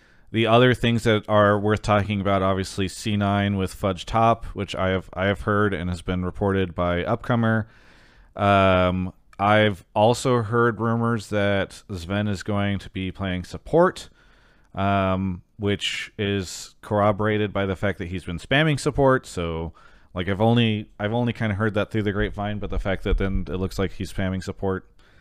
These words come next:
uh, adds some credence to that. Um, so I don't know. Yeah, I, I could see them running copy. It's,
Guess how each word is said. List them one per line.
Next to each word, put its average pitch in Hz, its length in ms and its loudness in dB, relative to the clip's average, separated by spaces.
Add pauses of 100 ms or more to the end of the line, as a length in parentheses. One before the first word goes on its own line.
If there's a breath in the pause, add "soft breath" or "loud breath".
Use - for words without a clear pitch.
(280 soft breath)
uh, 92 300 0
adds 95 220 0
some 92 240 -2
credence 98 440 -2
to 107 120 -2
that. 101 340 0 (580 soft breath)
Um, 92 720 2 (140)
so 95 720 2
I 104 160 4
don't 101 100 2
know. 87 260 -2 (120)
Yeah, 98 240 0 (100)
I, 92 300 -2 (200)
I 95 120 -4
could 110 180 -4
see 120 140 -2
them 107 160 0
running 104 200 -2
copy. 98 520 -2
It's, - 400 -10